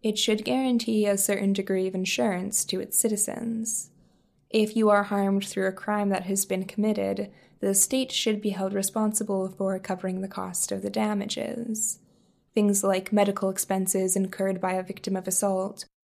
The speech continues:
or the costs associated with repairing vandalized property,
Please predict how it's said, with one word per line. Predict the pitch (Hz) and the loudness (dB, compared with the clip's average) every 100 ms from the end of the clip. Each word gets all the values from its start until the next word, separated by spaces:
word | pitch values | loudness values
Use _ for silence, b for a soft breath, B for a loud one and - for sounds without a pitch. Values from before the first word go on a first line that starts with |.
| - | -2
or | 202 | 2
the | 196 | 2
costs | 202 196 196 - | 2 2 0 0
associated | 208 196 196 196 196 196 190 | 0 2 2 2 0 0 -2
with | 190 190 | -4 -4
repairing | 190 - 196 190 190 | -6 -2 0 0 0
vandalized | 185 185 190 190 190 - | 0 -2 -4 -4 -4 -2
property, | 240 233 220 202 196 202 | 0 0 -2 -4 -2 -4